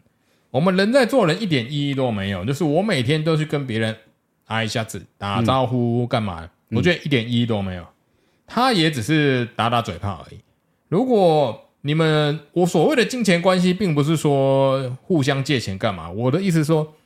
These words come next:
Speaker 1: 互有利用价值的这种关系才有办法经营的长久。
Speaker 2: 啊。
Speaker 1: 诶，我记得这个好像有一个，美国好像也有一个，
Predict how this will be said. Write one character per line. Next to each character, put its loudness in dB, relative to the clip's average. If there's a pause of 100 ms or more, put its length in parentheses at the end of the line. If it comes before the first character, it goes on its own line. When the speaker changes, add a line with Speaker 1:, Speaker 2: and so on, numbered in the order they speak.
(400)
Speaker 1:
互 2
有 0
利 0
用 2
价 2
值 -10
的 -4
这 0
种 -4 (280)
关 0
系 -2
才 -4
有 4
办 0
法 -4
经 -2
营 -4
的 -4
长 -10
久。 -16 (380)
Speaker 2:
啊。 -2
Speaker 1:
诶， 0 (180)
我 0
记 -2
得 2
这 -6
个 -2
好 -4
像 0
有 0
一 -2
个， 0 (1000)
美 -6
国 -6
好 -4
像 -2
也 0
有 0
一 -2
个， -4